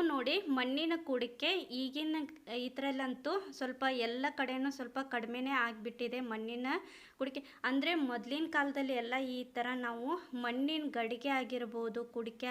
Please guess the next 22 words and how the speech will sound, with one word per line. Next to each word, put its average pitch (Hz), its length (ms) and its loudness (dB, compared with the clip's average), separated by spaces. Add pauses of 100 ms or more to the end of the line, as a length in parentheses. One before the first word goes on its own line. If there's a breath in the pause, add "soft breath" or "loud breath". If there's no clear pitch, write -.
(100)
ಆಗಿರ್ಬೋದು, 220 640 -4
ತವ 226 300 -4 (160)
ಆಗಿರ್ಬೋದು, 233 540 -2 (160)
ಪ್ರತಿಯೊಂದು 262 960 -2 (540 loud breath)
ಮಣ್ಣಿನಿಂತ್ರನೇ 277 1080 2
ಮಾಡಿರುವಂತಹ 247 960 0 (280)
ಈ - 20 -6 (160)
ಥರ 240 140 0 (220)
ಪಾತ್ರೆಗಳಲ್ಲೇ 240 840 0 (220)
ಅಡುಗೆಗಳನ್ನ 233 680 -2 (200)
ಯೂಸ್ 240 200 0 (100)
ಮಾಡ್ತಾ 233 360 -2
ಇದ್ರು. 220 260 -2 (480 loud breath)
ಹಾಗೆ 320 280 8 (120)
ರುಚಿ 269 340 0 (100)
ಕೂಡ 359 140 2 (140)
ಸೂಪರ್ 277 460 -2
ಆಗಿರ್ತಿತ್ತು, 254 580 -4 (200)
ರುಚಿ 247 300 -2 (180)
ತುಂಬಾನೇ 262 480 -2
ರುಚಿಯಾಗಿರ್ತಿತ್ತು. 254 960 -4 (100)
ಹಾಗೆ 226 340 0